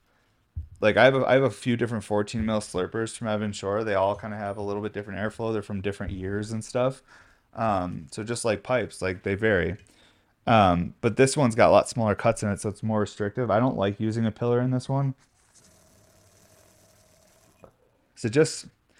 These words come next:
I mean, it stays low. It works good still, but I much prefer, like, the valve marble on, like, this,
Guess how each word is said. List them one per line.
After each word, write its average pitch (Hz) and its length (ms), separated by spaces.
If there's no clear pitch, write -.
I 131 60
mean, 151 140
it 143 80
stays 165 360
low. 117 260
It - 60
works 156 240
good 113 260
still, 110 260
but 110 100
I 113 140
much 131 300
prefer, 110 680
like, 107 400
the 107 420
valve 104 560
marble 120 340
on, 107 260
like, 98 200
this, 107 540